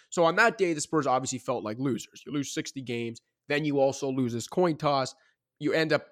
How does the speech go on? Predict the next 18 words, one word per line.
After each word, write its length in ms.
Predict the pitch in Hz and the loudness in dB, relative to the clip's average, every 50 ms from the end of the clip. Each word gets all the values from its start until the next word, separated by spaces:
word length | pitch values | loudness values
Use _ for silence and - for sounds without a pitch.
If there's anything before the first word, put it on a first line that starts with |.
| - | -12
you 180 | 156 156 156 156 | -8 -2 -2 0
know, 140 | 143 139 - | 0 0 0
on 280 | 135 143 147 143 139 | 2 2 2 2 0
track 460 | - - - 180 170 165 160 156 - | -4 -4 0 2 4 4 2 0 -2
to 100 | - 160 | -6 -8
finish, 500 | 151 - - 151 147 139 - - - - - | -6 -2 -2 -2 -2 -2 -4 -6 -8 -10 -12
say, 460 | - - - - 151 135 131 123 123 | -12 -8 -4 -2 0 0 0 0 -2
sixth 720 | 110 - - - - - 147 120 - - - - - _ _ - - | -4 -6 -6 -6 -2 -2 -2 -2 -2 -6 -10 -10 -10 _ _ -18 -14
by 380 | 123 117 113 117 113 110 107 110 - | -12 -4 0 0 2 2 0 -2 -2
odds, 380 | 117 113 110 110 110 107 110 117 | -2 -2 -2 -2 -4 -6 -6 -8
and 140 | 113 117 | -8 -8
you 100 | 120 113 | -8 -8
can 120 | - 123 107 | -8 -8 -8
finish 240 | - 120 113 107 120 | -6 -6 -4 -4 -6
as 100 | 113 110 | -8 -8
low 120 | 107 110 | -8 -8
as 100 | 117 - | -8 -6
seventh. 340 | - 95 - - - _ | -6 -6 -6 -8 -12 _